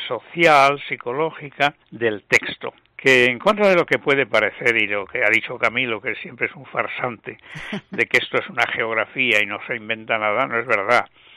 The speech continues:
Speaker 1: Hay muchísima invención, ¿no? Parte de hechos reales, pero sobre ellos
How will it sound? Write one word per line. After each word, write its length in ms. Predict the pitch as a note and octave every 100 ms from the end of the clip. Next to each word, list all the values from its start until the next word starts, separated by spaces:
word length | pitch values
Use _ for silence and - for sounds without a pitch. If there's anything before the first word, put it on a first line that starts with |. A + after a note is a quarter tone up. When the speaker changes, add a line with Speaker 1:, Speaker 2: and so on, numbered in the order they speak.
| - _ -
Speaker 1:
Hay 120 | C3
muchísima 500 | A#2+ A#2 A#2+ - B2
invención, 840 | A#2+ A2 G2+ F#2+ - A#2 G2 G2+ G2+
¿no? 140 | C3 _ _ -
Parte 340 | E3+ F#3 E3
de 100 | E3
hechos 220 | - F3
reales, 380 | E3 E3+ D#3 G3 -
pero 180 | C#3+ A#2+
sobre 300 | - A2+ A#2
ellos 160 | C#3+